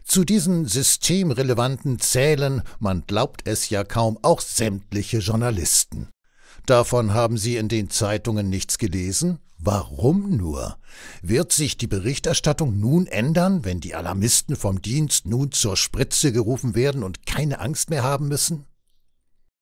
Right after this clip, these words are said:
In ihrer Ansprache zum ersten Mai dankte Angela Merkel ausdrücklich all den tapferen Menschen, die im Homeoffice arbeiten. Sie hätten das Land in der Pandemie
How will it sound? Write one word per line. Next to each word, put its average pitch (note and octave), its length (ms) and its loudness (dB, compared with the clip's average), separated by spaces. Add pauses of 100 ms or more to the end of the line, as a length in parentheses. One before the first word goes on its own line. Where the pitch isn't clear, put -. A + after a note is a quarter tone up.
(500)
In D#3+ 100 0
ihrer F#3 240 2
Ansprache E3+ 560 4
zum D#3 220 0
ersten C3+ 480 0
Mai A2+ 360 2
dankte A#2 460 0
Angela G2 300 -2
Merkel G#2 420 0
ausdrücklich G#2 840 -2
all G2+ 200 0
den F#2 260 -6
tapferen G2 500 -4
Menschen, G#2 440 0
die F2 140 -10
im A2 200 -4
Homeoffice D2+ 640 -4
arbeiten. - 640 -8 (420)
Sie C#3 340 2
hätten G#2+ 300 -4
das G2 260 -2
Land B2 300 0
in G3+ 140 -2
der G#2 100 0
Pandemie A#2 580 0